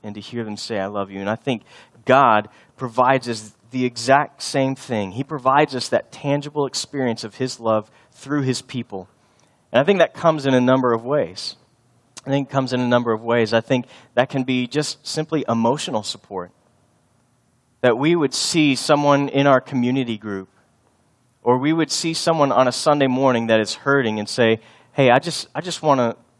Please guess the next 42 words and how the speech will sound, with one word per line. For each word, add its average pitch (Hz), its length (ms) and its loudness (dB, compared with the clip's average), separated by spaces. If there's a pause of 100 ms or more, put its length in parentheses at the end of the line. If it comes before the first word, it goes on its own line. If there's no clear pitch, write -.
(600)
sit - 340 -2
and 107 220 -8
listen 120 300 -4
to 104 100 -14
you 101 120 -10
for - 160 -14
a 98 40 -10
little 95 200 -12
while. 90 320 -6 (840)
I'm 139 80 -10
just 180 140 -10
gonna 202 140 0
come 151 220 0
over 160 180 0
to 147 60 -6
your 117 100 0
house. 135 420 2
I 120 60 2
know, 131 440 2 (360)
I 110 80 -2
know 135 140 2
your, 127 380 -2
your 107 140 -10
mom 120 300 2
just 139 200 -8
died. 123 280 4
I, 120 160 2
I 120 80 0
just 143 180 -10
wanna 165 180 -2
come 147 220 -4
over 143 140 -4
to 127 40 -10
your 107 120 -8
house 110 360 -2
and 117 80 -6
I 123 60 -2
just 143 220 -10
wanna 98 240 -6
sit - 360 -10
with 90 200 -20
you. 87 160 -20